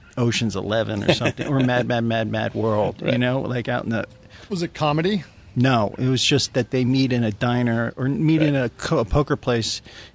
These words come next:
Speaker 1: and they realize the gold is out there, so they all run out there together.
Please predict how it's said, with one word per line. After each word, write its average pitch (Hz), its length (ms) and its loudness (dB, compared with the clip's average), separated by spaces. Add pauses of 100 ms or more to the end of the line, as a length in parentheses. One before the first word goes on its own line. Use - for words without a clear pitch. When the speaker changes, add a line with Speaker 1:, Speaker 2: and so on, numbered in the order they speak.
Speaker 1:
and 127 80 -4
they 117 60 2
realize 123 360 2
the 123 80 -4
gold 120 260 0
is 110 140 -2
out 113 180 0
there, 113 160 -2
so - 140 -6
they 120 60 0
all 113 180 0
run 110 160 2
out 104 180 -2
there 107 140 -2
together. 104 460 -2